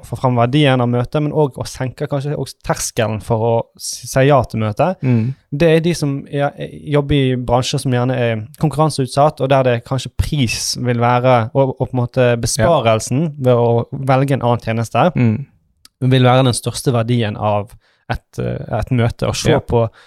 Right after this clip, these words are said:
Speaker 1: eh, s-, sammenligne en tjeneste, se om, eh, vi kan tilby noe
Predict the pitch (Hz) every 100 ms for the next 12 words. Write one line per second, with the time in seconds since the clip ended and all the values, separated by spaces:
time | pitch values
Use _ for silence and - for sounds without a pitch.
0 | _ _ _ _ 139 139 139 - - -
1 | 180 185 165 147 131 147 147 - 131 147
2 | - - 139 - 131 120 117 113 113 117
3 | 120 - 107 127 120 110